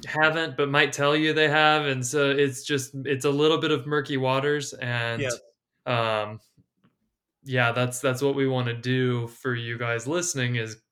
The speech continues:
Speaker 1: give you equipment. And this episode is really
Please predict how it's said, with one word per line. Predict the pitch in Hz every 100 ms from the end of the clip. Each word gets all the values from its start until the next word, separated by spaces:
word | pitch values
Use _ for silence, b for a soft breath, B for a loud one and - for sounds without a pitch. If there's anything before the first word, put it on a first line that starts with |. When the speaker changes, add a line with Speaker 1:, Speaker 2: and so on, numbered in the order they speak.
| 123
Speaker 1:
give | 123 139 131
you | 135 131 131 135 127
equipment. | 123 160 - 127 123 127
And | 139 120 123 123
this | 139 139
episode | 139 127 135 123
is | 120
really | 135 131 127 117